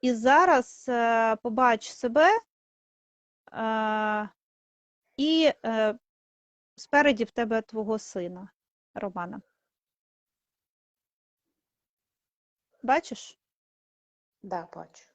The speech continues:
Speaker 1: Доторкнись до його плеча. Це такий експрес-метод, не зовсім пов-, повний, але ми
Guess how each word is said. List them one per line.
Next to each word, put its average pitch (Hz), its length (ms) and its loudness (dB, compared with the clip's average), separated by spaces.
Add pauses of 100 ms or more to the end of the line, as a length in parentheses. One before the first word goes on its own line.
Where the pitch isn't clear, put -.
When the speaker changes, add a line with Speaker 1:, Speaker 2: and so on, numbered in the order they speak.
(460)
Speaker 1:
Доторкнись 269 640 0
до 214 340 -2
його 220 300 -4
плеча. 330 540 0
Це - 200 -16
такий 226 320 -6
експрес-метод, 233 880 -6
не 220 160 -6
зовсім 214 500 -6
пов-, 226 400 -8
повний, 302 360 0
але 208 320 -4
ми 220 240 -4